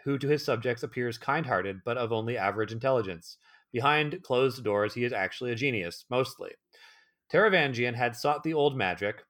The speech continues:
receiving both curse and boon from the Night Watcher. He wished for the capacity to save the world. As a result, his intelligence fluctuates from day to day, sometimes making him idiotic and sometimes a genius, with his compassion being inversely proportional to how smart he is.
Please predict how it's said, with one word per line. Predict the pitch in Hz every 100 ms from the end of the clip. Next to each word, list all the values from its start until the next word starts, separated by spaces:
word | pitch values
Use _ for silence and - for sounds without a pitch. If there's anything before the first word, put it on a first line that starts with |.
| _ _ _
receiving | 117 127 143 139
both | 127 117 117
curse | 147 165 165
and | 147 147
boon | 107 95 95
from | 95 120
the | 131
Night | 147 156 156
Watcher. | 95 87 - - _ _ _ _ _ _
He | 131
wished | 139 190 -
for | 220
the | 214
capacity | 196 180 147 139 139
to | 139
save | - 107 98
the | 110
world. | 117 98 80 - _ _ _ _ _ _ _ _
As | 123 156
a |
result, | 160 123 143 139
his | 135
intelligence | 131 139 156 151 147
fluctuates | - 160 165 147 110 110
from | - 117
day | 98 95
to | 110
day, | 147 143 95
sometimes | - 120 131 127 123
making | 123 123
him | 131 135
idiotic | 117 107 90 98 117 _ - _
and | 117
sometimes | 120 120 123
a | 123
genius, | 120 180 120 85 78 - _ - -
with | 113
his | 120
compassion | - 117 - 156 165 117 101
being | 110 107 113
inversely | 117 127 151 -
proportional | 143 - 101 98 117 107
to |
how | 104 110
smart | - 139 131
he | 104
is. | 85 - -